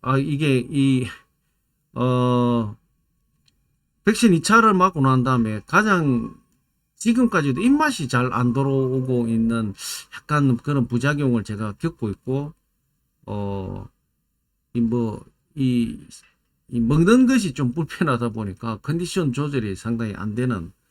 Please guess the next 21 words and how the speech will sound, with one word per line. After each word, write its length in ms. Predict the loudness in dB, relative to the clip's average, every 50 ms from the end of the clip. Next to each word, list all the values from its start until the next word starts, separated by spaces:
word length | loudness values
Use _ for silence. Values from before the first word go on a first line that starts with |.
| _ _ _ _ _ _ _ _ _
어, 100 | -12 -10 -8 -6
요런 360 | -4 -4 -2 0 0 0 0
형태가 540 | 0 0 -2 -4 -4 -8 -8 -8 -10 -12 -12
진행되고, 760 | -14 -14 -10 -8 -8 -8 -6 -6 -6 -6 -6 -10 -12 -14 -14 -18 _ _ _ -18
어, 60 | -16 -14 -12
있습니다. 560 | -12 -10 -6 -4 -4 -4 -4 -6 -14 -18 _ _ _ _ _ _ _ _ _ _ _ _ _
뭐 140 | -8 -6 -6
어쨌든 380 | -4 -4 -6 -6 -6 -6 -6 -8
이틀 280 | -6 -6 -6 -6 -4
동안 240 | -4 -2 -2 -2 -4 -4
또 100 | -8 -10
쉬고, 680 | -10 -8 -10 -10 -6 -4 -4 -2 -2 -4 -4 -8 -10 -12 _ _ _ _ _ _ _ _ _ _
어, 240 | -12 -12 -12 -10 -10
하면서 560 | -6 -4 0 0 0 0 0 -2 -6 -10 -10 -10
컨디션을 600 | -6 -2 -2 -2 -2 -2 -4 -4 -4 -4 -4 -4
다시 340 | -4 -4 -4 -4 -4 -10
찾아서 760 | -10 -6 -6 -4 -4 -4 -6 -6 -8 -12 -12 -12 -12 -12 -14 -16 _ _ _ _ _ _ _ _ _ _ _ _
월요일 400 | -2 0 4 6 6 6 6 4
날 220 | 2 0 -2 -4 -6
뵙도록 440 | -8 -12 -12 _ -6 -6 -6 -6 -6
하겠습니다. 680 | -8 -8 -10 -12 -14 -14 -14 -14 -14 -16 -20 -20